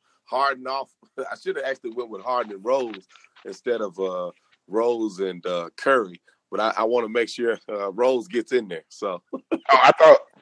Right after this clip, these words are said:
Speaker 2: I thought, Justice, I thought you were gonna, I swear I thought you were gonna say you, uh, voted for Rose and, and Luka Doncic. You know?
Speaker 1: No, not
Speaker 2: I
Speaker 1: quite.
Speaker 2: know.
Speaker 1: Well, well, Doncic, uh, he would be close to getting on one of my ballots, but just not yet. He,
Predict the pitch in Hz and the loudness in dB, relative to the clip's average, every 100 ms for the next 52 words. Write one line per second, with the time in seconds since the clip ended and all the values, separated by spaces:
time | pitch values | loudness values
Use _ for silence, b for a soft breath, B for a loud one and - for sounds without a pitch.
0 | - - 123 131 165 160 123 170 156 131 | -20 2 6 8 10 10 10 10 10 10
1 | 123 113 147 147 139 135 127 127 120 - | 8 10 8 8 6 10 10 10 6 8
2 | 190 254 202 - - 143 127 127 131 123 | 12 12 12 8 6 2 2 2 6 6
3 | 123 127 107 107 120 117 104 110 127 127 | 6 6 8 10 8 8 0 8 10 10
4 | 117 117 107 _ _ _ _ - 110 127 | 10 4 -2 _ _ _ _ 0 6 6
5 | 135 131 135 170 180 - - _ _ _ | 8 8 10 8 6 2 -2 _ _ _
6 | _ _ _ _ _ 98 92 104 117 120 | _ _ _ _ _ -2 0 0 0 0
7 | 120 120 123 123 135 110 113 120 123 120 | 2 2 0 4 4 4 0 0 0 -2
8 | 120 - 113 117 - _ _ _ 95 143 | -10 -10 -8 -8 -10 _ _ _ -2 -2
9 | 214 220 151 127 - 120 113 110 110 _ | -2 -6 -8 -8 -6 -6 -6 -8 -10 _
10 | _ 120 147 170 127 135 120 - - 135 | _ -10 -8 -8 -6 -4 -4 -6 0 0
11 | 127 - 90 104 101 101 101 101 98 98 | 0 -4 -10 -8 -6 -6 -6 -6 -6 -8
12 | 90 110 104 98 98 95 127 - 113 107 | -4 -2 -2 -6 -10 -6 -2 -2 -2 -2
13 | 107 98 139 | -2 -2 -4